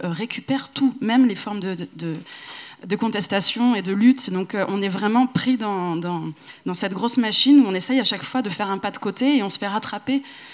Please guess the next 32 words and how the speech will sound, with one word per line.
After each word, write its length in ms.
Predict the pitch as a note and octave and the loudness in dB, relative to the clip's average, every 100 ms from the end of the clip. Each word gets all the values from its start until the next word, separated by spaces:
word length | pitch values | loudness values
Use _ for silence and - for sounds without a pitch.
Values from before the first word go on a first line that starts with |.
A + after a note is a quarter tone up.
| - - G3 | -20 -14 -8
euh, 400 | F#3 F3 E3+ F3 | -4 -2 -2 -2
même 240 | G3+ A3+ | -2 0
en 80 | F#3 | -2
étant 220 | F3+ A3 | -2 0
alternatif, 840 | G3 F#3+ F#3 F3+ - A3+ B3 - | 0 0 -2 -2 -2 2 4 4
même 180 | G3 G3 | 0 0
en, 260 | G3 G3+ E3+ | 0 0 -2
en 40 | |
se 100 | - | -2
retrouvant 460 | F#3+ - F#3+ G#3+ G3+ | -4 -6 -4 -4 -2
à 220 | E3 D3+ - - | -2 -4 -12 -10
participer 540 | G3+ E3+ G3+ - F#3 A3+ | -8 -6 -6 -6 -6 -4
à 60 | |
la 100 | F#3 | -2
gentrification 720 | F3+ G3+ G#3+ A3+ G#3+ G3 A3 | -4 -6 -8 -8 -4 -2 -2
des 120 | G3+ F#3 | -4 -4
quartiers 460 | F#3+ - A3 A3 | -6 -4 -4 -2
avec 160 | F3+ F3 | -2 -4
des 80 | E3 | -6
friches 240 | G3 - | -6 -6
culturelles. 420 | G3+ - G3+ G#3+ | -6 -6 -6 -6
Enfin, 220 | G#3 F3 D#3 - - - - - G3+ | -6 -8 -10 -16 -20 -20 -20 -12 -6
donc, 160 | G#3 | 2
on 100 | A3 | 4
est 60 | A3+ | 4
vraiment 320 | F3 A#3+ C4 | 4 4 4
pris 200 | C4+ C4+ | 2 0
dans 140 | A#3 G#3+ | -2 -4
ce, 440 | - G3 F3 E3+ | -8 -6 -6 -6
ce, 160 | F#3 F#3+ F3 F3+ | -6 -6 -6 -6
ce 160 | - | -6
truc. 300 | F#3 - C4+ | -2 6 6